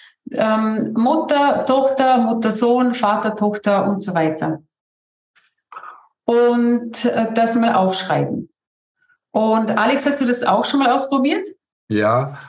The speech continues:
Speaker 2: also ich spiele jetzt mal die, äh, die Rolle, ähm, der Person, die du ansprichst. Ich habe jetzt also vier Zettel vor mir liegen und da steht drauf, ähm, Sohn, Vater und, äh, Nachfolger und Übergeber.
Speaker 1: Genau. Und, äh,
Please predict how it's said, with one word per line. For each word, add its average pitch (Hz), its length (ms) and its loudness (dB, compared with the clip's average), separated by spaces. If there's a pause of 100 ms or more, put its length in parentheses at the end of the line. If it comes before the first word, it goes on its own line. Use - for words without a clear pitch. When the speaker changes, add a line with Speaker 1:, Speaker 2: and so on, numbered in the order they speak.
(120)
Speaker 2:
also 131 200 -2
ich 127 200 -8 (160)
spiele 156 320 -2
jetzt 143 160 -4
mal 123 240 2
die, 113 260 -2
äh, 104 220 2 (100)
die 120 160 -2
Rolle, 135 460 0 (280)
ähm, 110 460 -2
der 117 80 0
Person, 123 380 -2
die 120 100 -4
du 104 100 -4
ansprichst. 147 480 -4
Ich 127 60 -4
habe 127 160 -2
jetzt 117 100 -6
also 110 160 -2
vier 131 280 -4
Zettel 131 260 -4
vor 120 220 -2
mir 117 100 0
liegen 110 300 -2
und 98 80 -2
da 104 100 0
steht - 340 -6
drauf, 113 380 -2 (460)
ähm, 101 340 -4 (220)
Sohn, 107 320 -2
Vater 151 640 -2 (420)
und, 120 540 -6
äh, 107 280 0 (320)
Nachfolger 110 1000 -4
und 110 160 -8
Übergeber. 85 580 -8 (800)
Speaker 1:
Genau. 175 580 -4 (680)
Und, 220 440 0
äh, - 300 -4